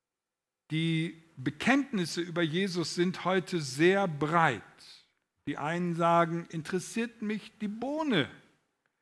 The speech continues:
Hört auf mit diesem frommen Kram.“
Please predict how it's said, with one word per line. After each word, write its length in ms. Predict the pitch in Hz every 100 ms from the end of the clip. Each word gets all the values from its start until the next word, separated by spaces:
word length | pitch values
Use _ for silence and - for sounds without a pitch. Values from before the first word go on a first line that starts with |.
| _ _
Hört 380 | 196 240 233 -
auf 360 | 220 247 -
mit 220 | 165 151 156
diesem 280 | 151 143
frommen 540 | 135 - 156 170 156 143
Kram.“ 440 | - 160 143 110